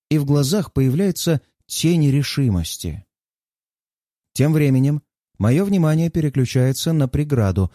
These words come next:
вставшую на нашем пути. Вдалеке путь к Бурану перекрыт целым стадом нежити.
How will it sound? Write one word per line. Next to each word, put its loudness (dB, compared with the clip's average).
вставшую -2
на 0
нашем 0
пути. -4
Вдалеке 0
путь -2
к -10
Бурану 2
перекрыт 0
целым 0
стадом 0
нежити. 0